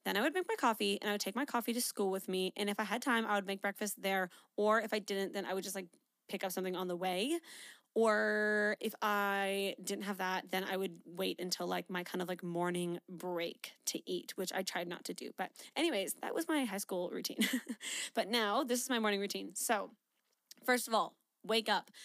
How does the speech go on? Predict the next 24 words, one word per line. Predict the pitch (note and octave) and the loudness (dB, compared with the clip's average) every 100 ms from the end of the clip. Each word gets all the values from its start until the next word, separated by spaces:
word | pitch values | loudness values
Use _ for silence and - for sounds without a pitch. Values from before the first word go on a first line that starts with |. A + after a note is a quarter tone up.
| - | -8
I'm | G3 F#3+ | -4 -2
not | G3 A3 | 2 2
letting | A#3 A3+ | 2 0
myself | G#3+ G#3+ | 0 0
have | G#3 G3+ | 0 -2
coffee | - G3+ G3 | -2 -2 -2
right | F#3+ G3 | -2 -2
away. | F#3+ F#3+ - - | -2 -4 -4 -4
This | G#3+ A#3 | -2 0
is | |
something | B3 B3+ B3+ | 0 0 0
I've | A#3 G#3+ | 0 0
been | G#3+ G#3 | -2 0
doing | A3+ A3 | -2 0
now | G3+ G3 G3 | 0 0 0
for | G3+ | -2
probably, | F#3+ G3 G3+ | -4 -4 -2
like, | G#3+ F#3+ F3+ - - - - - - - - - D#4+ | -2 -4 -6 -14 -20 -14 -6 -4 -6 -8 -6 -4 -4
maybe, | C#4+ C#4+ | -2 2
like, | C#4+ C4 | 2 2
a | A3+ | 0
year | A3 C4 D#4 E4 | 0 2 4 4
or | |
so, | D4+ - D#4 F4+ | 4 4 6 4